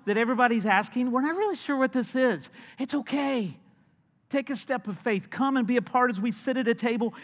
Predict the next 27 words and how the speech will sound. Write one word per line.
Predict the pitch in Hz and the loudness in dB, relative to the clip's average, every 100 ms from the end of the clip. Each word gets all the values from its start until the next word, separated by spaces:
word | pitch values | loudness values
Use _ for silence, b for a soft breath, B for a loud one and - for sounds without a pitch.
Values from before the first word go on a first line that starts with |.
| B | B
and | 214 | 0
as | 226 175 | 0 0
we | 240 | -2
study | - - 254 240 | -2 0 2 4
multi-generation-, | 202 226 277 285 269 180 240 233 226 220 - - - | 2 2 0 2 2 4 2 2 0 0 -4 -10 -14
generationally, | 160 240 240 226 220 220 208 185 147 B - | -4 -2 -2 -2 -4 -4 -4 -4 -6 B 0
as | 233 | 0
we | 208 233 | 2 2
worship, | 190 262 240 233 - B B | 4 2 2 -2 -2 B B
as | 226 | 2
we | 240 | 2
play | 226 277 269 | 2 0 0
some | 233 240 220 | 0 -2 0
games, | 233 240 233 226 - B | 0 2 0 0 -2 B
as | 226 202 | -4 0
we | 220 | -2
take | 208 285 269 | 2 0 2
a | |
topic | 262 226 226 226 226 | 0 2 0 0 -4
each | 226 - | -4 -4
night, | 214 208 220 B B - | -2 0 0 B B -6
and | 180 175 | -2 0
we | 160 240 254 240 B | 2 2 4 0 B
seek | - - - 214 190 - B | -18 -16 -2 -2 -2 -10 B
how | 170 | -6
to | 156 | -6
grow. | 123 139 131 101 | -6 -6 -6 -8